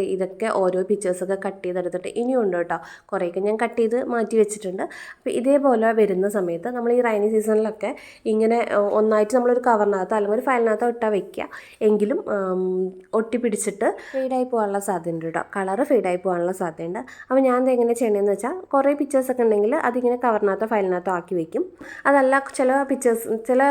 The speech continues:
ഉം, പേപ്പറിൽ നമുക്ക് ഒരു മൂന്നോ നാലോ ഒക്കെ ഉണ്ടാവുള്ളൂ. അങ്ങനെ ചെറിയ ചെറിയ പിക്ചേഴ്സൊക്കെ ആണെങ്കിൽ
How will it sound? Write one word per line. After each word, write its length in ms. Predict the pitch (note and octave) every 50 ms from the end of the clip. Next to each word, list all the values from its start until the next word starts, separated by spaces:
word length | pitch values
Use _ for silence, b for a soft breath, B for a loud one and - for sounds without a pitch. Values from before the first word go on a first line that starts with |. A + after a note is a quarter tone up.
| C#4+ - -
ഉം, 160 | G#3+ G#3+ A3
പേപ്പറിൽ 480 | A3 G#3+ A#3 A3 G#3+ G#3+ G#3 G3+ G#3 A#3 B3+
നമുക്ക് 300 | C4+ A#3 G#3+ - C4 C#4+ B B B B B _
ഒരു 140 | B3 B3+
മൂന്നോ 320 | B3+ B3 A#3 A3+ A3+ A#3 A#3+
നാലോ 320 | A#3+ A3+ G#3+ G#3 G#3 A3 G#3+
ഒക്കെ 200 | G#3 G#3+ A3 A3
ഉണ്ടാവുള്ളൂ. 580 | G#3 F#3+ F3+ F3+ F3+ F3+ F3+ F3 F3 F3+ G#3 B3+ B B B B B -
അങ്ങനെ 320 | - A3 A3 A3+ A#3 B3 A#3
ചെറിയ 280 | A#3 - C4 B3 A#3+ A#3+
ചെറിയ 180 | B3+ B3 C4 C4
പിക്ചേഴ്സൊക്കെ 540 | C4 C4+ - - G#3 G#3 G#3 G#3+ G#3 - G#3+
ആണെങ്കിൽ 360 | G3 F#3 F3+ F3+ F3+ F#3